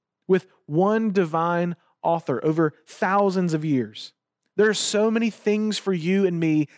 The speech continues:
to find and to learn and to see. So maybe the next time you go to study the Bible, so maybe the next time in your Bible reading plan or whatever it is that you're doing for your quiet times, your devotions, if you go to read the Scriptures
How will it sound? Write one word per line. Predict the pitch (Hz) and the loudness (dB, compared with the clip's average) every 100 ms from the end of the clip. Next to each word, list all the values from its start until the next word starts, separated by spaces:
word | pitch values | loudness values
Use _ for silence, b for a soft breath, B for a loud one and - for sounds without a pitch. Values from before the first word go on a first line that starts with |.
| b | b
to | 151 | -10
find | - - 170 180 190 190 185 | -8 -4 0 0 0 0 -2
and | 147 151 | -4 -6
to | 147 | -6
learn | 131 135 160 175 175 175 | -6 -2 0 0 0 -2
and | 135 131 | -6 -10
to | 117 | -12
see. | - - 170 180 180 175 _ _ _ _ _ _ b | -12 -4 -4 -4 -8 -12 _ _ _ _ _ _ b
So | - | 0
maybe | 185 196 269 | 4 4 2
the | 285 | 2
next | 262 247 - | 0 -2 -4
time | 185 180 | -4 -2
you | 175 | 0
go | 165 | 0
to | 160 | 0
study | 131 - 156 | -2 -2 0
the | 143 | 2
Bible, | 135 120 113 107 | 0 -2 -2 -10
so | 156 | -4
maybe | 160 185 208 196 b b b | 0 2 0 -2 b b b
the | 160 | -2
next | 170 - | -2 -4
time | 175 165 156 | -4 -4 -6
in | - 151 | -8 -4
your | 151 | -2
Bible | 143 139 143 | 0 0 0
reading | 143 143 139 | 0 -2 -4
plan | - 139 135 131 | -6 -4 -2 -4
or | 110 - _ _ | -6 -12 _ _
whatever | 135 147 165 | 0 2 2
it | 160 | 0
is | 147 | 0
that | 139 | -2
you're | 135 | -2
doing | 139 147 143 | 0 0 -2
for | 135 | -6
your | 120 | -8
quiet | - 185 175 170 | -2 -2 -2 -2
times, | 175 170 165 135 | -2 -2 -2 -4
your | 123 | -8
devotions, | 117 135 156 - 170 160 156 b b b | -4 0 0 -2 -6 -6 -10 b b b
if | 123 | -8
you | 151 | -4
go | 202 220 | 2 2
to | 190 | 2
read | 165 185 170 | 2 0 0
the | 160 | -4
Scriptures | - 160 - 117 131 160 | -4 -8 -8 -10 -10 -12